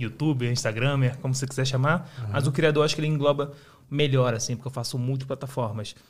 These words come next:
Speaker 1: E aí desde dois mil e quatorze, dois mil e quinze, eu venho trabalhando na internet, criando conteúdo de viagem. Não só no Brasil, mas também no mundo. Então essa é a minha profissão hoje, né? Criar conteúdo de viagem e mal ou bem hoje eu também trabalho com cursos, ensino a galera a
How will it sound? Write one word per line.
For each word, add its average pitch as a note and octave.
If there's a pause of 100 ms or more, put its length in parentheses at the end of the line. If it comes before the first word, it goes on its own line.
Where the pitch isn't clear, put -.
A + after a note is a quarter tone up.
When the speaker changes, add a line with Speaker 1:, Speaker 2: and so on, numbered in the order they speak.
(320)
Speaker 1:
E C#3
aí C#3
desde E3
dois D#3
mil D#3+
e -
quatorze, D#3
dois D#3+
mil E3
e -
quinze, E3
eu D#3+
venho D#3+
trabalhando D3
na D3
internet, D3+
criando E3
conteúdo D#3+
de C#3+
viagem. C3+ (100)
Não C3
só C#3
no C3+
Brasil, D#3+ (300)
mas C3+
também C#3
no D#3+
mundo. A#2 (420)
Então B2+
essa C3
é -
a -
minha D3
profissão D#3
hoje, B2
né? G#2+
Criar B2+
conteúdo D3
de C#3+
viagem D#3+ (340)
e D#3+
mal D#3+
ou F#3
bem E3+
hoje D#3
eu D#3
também D#3
trabalho C3+
com C3+
cursos, C3+
ensino C3
a C#3
galera C3
a -